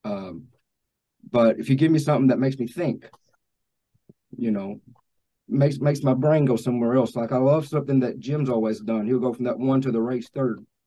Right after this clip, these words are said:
And most people don't know what I'm talking about, but he'll, he'll go, or he'll go from the six to that raised third part of it. And it's just like, wow, there's that lift, you know, it's, it's going diminished, but it's still that lift that most people don't put out there.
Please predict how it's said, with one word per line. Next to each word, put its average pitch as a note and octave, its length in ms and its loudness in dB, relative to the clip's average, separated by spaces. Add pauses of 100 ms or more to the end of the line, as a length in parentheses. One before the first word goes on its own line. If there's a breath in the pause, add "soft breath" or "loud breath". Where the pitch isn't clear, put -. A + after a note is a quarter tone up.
(560)
And - 300 -8 (180)
most C3+ 300 -4
people C#3 260 -2
don't B2+ 140 -2
know C#3 60 -2
what C3 100 0
I'm A#2 80 -2
talking D3+ 300 2
about, A2 200 0
but A2+ 80 -4
he'll, C#3+ 120 0
he'll D3 180 -2
go, D3+ 140 0
or D3 200 -4
he'll D#3 100 -2
go F3+ 80 2
from C3 140 -2
the A2 40 -2
six - 500 -4 (720)
to C3 80 -4
that B2+ 160 0
raised D3 320 -2
third D#3+ 240 -2
part A#2 200 0
of G#2+ 140 2
it. G#2 120 -10
And A2+ 100 -4
it's A#2+ 120 -6
just A#2+ 180 -6
like, G#2+ 180 -6
wow, C3 480 0
there's C#3+ 180 2
that C#3 180 0
lift, C#3+ 500 -2 (160)
you A#2 140 -4
know, B2+ 200 0
it's, - 180 -6
it's C#3+ 200 -6
going D#3+ 260 0
diminished, D3+ 520 0
but B2+ 100 -4
it's - 120 -6
still D#3 240 0
that B2 160 0
lift C#3 340 0
that C#3+ 100 -4
most C3 240 -4
people G#2+ 280 -6
don't G#2+ 260 -6
put G#2+ 160 -6
out A2 160 -6
there. E2+ 200 -14